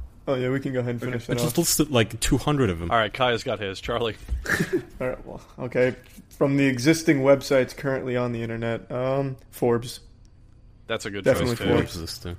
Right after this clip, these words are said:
Speaker 4: That's,
Speaker 2: I don't think that, yeah.
Speaker 4: that's a good choice.
Speaker 1: Absolutely Forbes.
Speaker 4: It's a good choice.
Speaker 1: Yeah.
Speaker 3: I guess if I had to choose between existing ones, it, it's still a tough call between child porn and Reddit. I mean, in terms of just stupidity and evil.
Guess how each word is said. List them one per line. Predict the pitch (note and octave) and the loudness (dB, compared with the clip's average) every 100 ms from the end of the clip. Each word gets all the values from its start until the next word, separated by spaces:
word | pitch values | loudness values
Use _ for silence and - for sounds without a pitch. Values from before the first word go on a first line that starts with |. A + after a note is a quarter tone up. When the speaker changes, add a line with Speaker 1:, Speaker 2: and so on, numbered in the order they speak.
| - | -12
Speaker 4:
That's, | - - | -16 -6
Speaker 2:
I | F#3 | -2
don't | C4 F#3+ | 0 0
think | A#2+ | 0
that, | D#2 A2+ - | -2 -6 -6
yeah. | C3 | -8
Speaker 4:
that's | B2 - C3 | -8 -10 -10
a | |
good | G#2+ | -2
choice. | C#3 | 2
Speaker 1:
Absolutely | C3+ - C3 B2+ A#2+ | 2 2 0 0 -2
Forbes. | A#2+ A#2 A#2+ - - - - - - - - - - - - | 0 -2 -2 -8 -18 -20 -20 -20 -20 -20 -20 -20 -20 -20 -20
Speaker 4:
It's | A#2 | -14
a | |
good | A2 | -12
choice. | B2+ C3 C3 - - - - - - - | -8 -8 -8 -12 -20 -20 -20 -20 -20 -10
Speaker 1:
Yeah. | A3 F#3 | -4 0
Speaker 3:
I | F#3+ | 2
guess | F#3+ - | 4 2
if | D3+ | 2
I | C3 | 4
had | A2 A2 - | 4 2 0
to | |
choose | - G#2+ F#2 | -2 -2 -2
between | F#2+ G#2 F#2 | -4 0 0
existing | F2 F#2 F#2 - F2+ E2+ | -2 -4 -2 -2 -2 -2
ones, | E2 - | -2 -4
it, | F#2+ - | -6 -10
it's | F#2+ - | -12 -8
still | - G#2 F#2 | -4 -2 -2
a | |
tough | - - F2 - - - | 0 -2 -4 -8 -14 -8
call | - F2 E2+ | -2 -2 -2
between | F#2 - F2+ E2 - - | -4 -4 -2 -4 -8 -8
child | - F2 F2 - | -4 -2 -2 -2
porn | - F2 E2+ | -2 0 -2
and | D#2 | -4
Reddit. | E2 D#2+ D#2 - - - - - _ - _ - - - - | -4 -6 -8 -12 -20 -20 -20 -20 _ -20 _ -20 -20 -20 -8
I | A2 | -2
mean, | G2+ G2+ | 2 2
in | G2+ | 2
terms | B2 A2 F#2+ | 4 4 2
of | G2 | -2
just | - G#2 C#4 - | 0 2 2 2
stupidity | - - A2+ G#2 G#2 G2+ | -4 0 2 4 4 2
and | F#2+ F#2+ | 2 0
evil. | G2 G2 G2 G#2 | -2 0 0 0